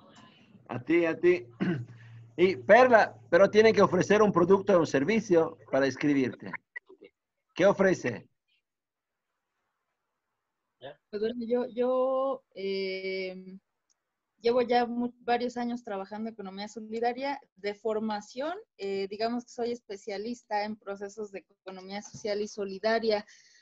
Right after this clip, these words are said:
Speaker 2: Trabajo todo lo que tiene que ver con, em, constitución legal de sociedades cooperativas, asociaciones civiles,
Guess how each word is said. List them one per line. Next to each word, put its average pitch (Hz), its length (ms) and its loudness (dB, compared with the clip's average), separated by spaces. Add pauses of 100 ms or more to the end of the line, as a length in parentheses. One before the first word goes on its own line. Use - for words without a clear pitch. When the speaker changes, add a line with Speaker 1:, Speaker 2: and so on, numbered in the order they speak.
(100)
Speaker 2:
Trabajo 226 440 4
todo 247 160 2
lo 220 160 2
que - 60 -20
tiene 233 260 -4
que 233 120 0
ver 233 260 0 (140)
con, 240 340 0 (220)
em, 185 720 -8 (580)
constitución 220 720 -4
legal 233 340 2
de 226 120 -2
sociedades 202 720 -6
cooperativas, 247 1000 -6
asociaciones 190 800 -10
civiles, 233 720 -4